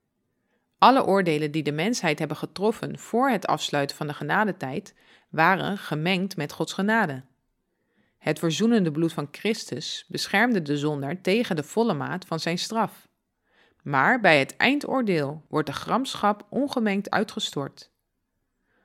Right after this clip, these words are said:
Op die dag zullen talloze mensen verlangend uitzien naar Gods genade, die ze zo lang hebben veracht. "Zie, de dagen komen," luidt het woord van de Heere, Heere, "dat ik een honger in het land zal zenden.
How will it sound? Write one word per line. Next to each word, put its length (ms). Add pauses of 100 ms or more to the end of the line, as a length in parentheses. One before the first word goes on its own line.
(160)
Op 180
die 120
dag 280
zullen 340
talloze 440
mensen 380
verlangend 520
uitzien 380
naar 140
Gods 260
genade, 560 (320)
die 140
ze 120
zo 180
lang 180
hebben 200
veracht. 560 (580)
"Zie, 440 (200)
de 140
dagen 420
komen," 420
luidt 200
het 120
woord 300
van 140
de 80
Heere, 320
Heere, 440 (340)
"dat 300
ik 200
een 100
honger 340
in 80
het 140
land 200
zal 120
zenden. 520